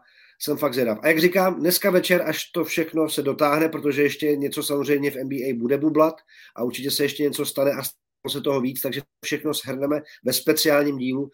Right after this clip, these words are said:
na který vás už teď vlastně můžu tak jako trošku pozvat, abyste se na něj mohli těšit.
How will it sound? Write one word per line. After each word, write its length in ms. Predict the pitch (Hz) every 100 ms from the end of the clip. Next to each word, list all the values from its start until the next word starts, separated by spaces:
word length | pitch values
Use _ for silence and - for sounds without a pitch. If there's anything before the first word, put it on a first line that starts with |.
| - 131
na 100 | 120
který 200 | 139 135
vás 220 | 131 -
už 220 | 127 -
teď 200 | 135 120
vlastně 280 | 123 - 131
můžu 240 | 123 127
tak 160 | 110 120
jako 180 | 127 123
trošku 300 | 127 117 120
pozvat, 320 | 117 117 123
abyste 320 | 113 117 117 117
se 200 | 127 117 - -
na 80 | 110
něj 300 | 110 107 107 _
mohli 300 | 104 107 110
těšit. 380 | 110 107 -